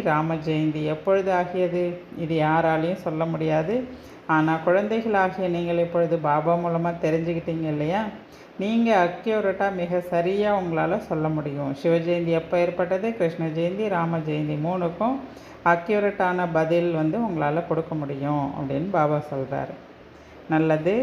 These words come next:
தாரணைக்கான முக்கிய சாரம். முதல் பாயிண்ட், எல்லையில்லாத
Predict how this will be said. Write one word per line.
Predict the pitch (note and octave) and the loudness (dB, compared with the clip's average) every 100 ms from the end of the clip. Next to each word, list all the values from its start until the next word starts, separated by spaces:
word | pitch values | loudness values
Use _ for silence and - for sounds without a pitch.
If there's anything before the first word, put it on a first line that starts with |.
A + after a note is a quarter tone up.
| B3+ E3+ | 0 2
தாரணைக்கான | D3+ D#3 E3+ E3 D#3+ D#3 D#3+ D#3+ | 4 4 0 -2 0 0 2 -2
முக்கிய | D3+ - D#3+ | -4 -4 -6
சாரம். | D#3 D#3 C#3+ D3 F3 B3 B3 - - - - | -4 -2 -2 -2 -2 -4 -6 -14 -18 -18 -12
முதல் | E3 D3+ E3 E3 | -4 2 2 2
பாயிண்ட், | E3 D#3 G3+ A#3+ - - - - - | 2 0 2 -2 -6 -14 -18 -20 0
எல்லையில்லாத | F3 F#3+ A3 A3 G#3 G3+ G3 | 2 4 4 2 4 2 2